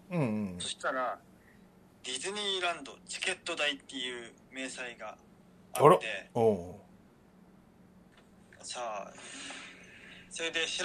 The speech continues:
Speaker 2: べたらね、い-、一、一個買ってんだよね、チケット。
Speaker 1: ほう。
Speaker 2: うん。でもさ、買わないじゃん。
Speaker 1: うん。
Speaker 2: ディズニー行かないし。
Speaker 1: うんうんうん。
Speaker 2: で、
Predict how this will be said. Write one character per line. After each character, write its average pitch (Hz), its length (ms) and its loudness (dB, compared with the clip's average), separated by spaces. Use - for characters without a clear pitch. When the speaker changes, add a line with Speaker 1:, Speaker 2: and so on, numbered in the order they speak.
Speaker 2:
べ 190 60 -2
た 151 100 -4
ら 127 120 -4
ね、 131 80 -4
い-、 165 360 -4
一、 - 440 -6
一 220 160 -10
個 147 220 -6
買 - 160 -8
っ - 40 -20
て - 140 -10
ん - 40 -14
だ - 80 -18
よ - 60 -18
ね、 - 80 -16
チ - 120 -12
ケ - 80 -16
ッ - 20 -18
ト。 - 80 -12
Speaker 1:
ほ 143 380 8
う。 - 20 -20
Speaker 2:
う 110 40 -16
ん。 - 540 -20
で 208 80 -6
も 147 100 -8
さ、 98 360 -8
買 196 180 -2
わ 254 60 0
な 285 100 2
い 269 60 0
じ - 100 -6
ゃ 95 60 -6
ん。 - 40 -12
Speaker 1:
う 131 60 2
ん。 120 40 4
Speaker 2:
デ 107 80 6
ィ 98 40 2
ズ 87 80 -2
ニ - 60 -2
ー - 80 -12
行 - 60 -10
か - 140 -4
な - 120 -14
い - 80 -16
し。 - 340 -6
Speaker 1:
う 139 60 6
ん 127 80 8
う - 20 8
ん - 0 -
う 110 40 8
ん。 87 40 -12
Speaker 2:
で、 - 120 -6